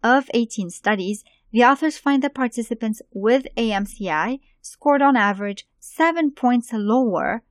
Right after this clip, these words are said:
than cognitively normal participants in phonemic fluency tests, but remained in the normal range. They suggest that we use this measure to help identify preclinical A D and also for academic purposes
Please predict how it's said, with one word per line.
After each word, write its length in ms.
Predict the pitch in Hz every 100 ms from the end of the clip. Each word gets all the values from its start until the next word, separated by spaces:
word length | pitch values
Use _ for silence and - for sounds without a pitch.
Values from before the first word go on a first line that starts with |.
| _ -
than 180 | 196 190
cognitively 800 | - 247 240 240 247 233 233 214
normal 300 | 190 190 190
participants 840 | - 220 214 190 196 190 180 - - _ _
in 240 | 226 247 254
phonemic 540 | - 220 185 196 190
fluency 520 | - 214 196 185 175 -
tests, 480 | - - - - _ _ _ _ _
but 180 | 220 - -
remained 440 | 220 233 202 254
in 80 | 254
the 60 | 196
normal 320 | 170 170 160
range. 500 | 214 - - - - _ _ _
They 140 | 214 226
suggest 760 | 233 196 214 214 208 - -
that 360 | 202 185 - - _ _
we 160 | 180 180
use 240 | 185 190
this 240 | 170 -
measure 420 | 196 262 233 196 370 -
to 120 | - 196
help 280 | 196 190 -
identify 640 | 190 175 277 269 - 226
preclinical 880 | 214 - - 320 - 311 277 262 220 208
A 160 | 185
D 320 | 165 175 285 _ _ _ -
and 140 | 269 294
also 240 | 339 381
for 140 | -
academic 500 | 339 302 214 196 202
purposes 560 | - 190 196 - 202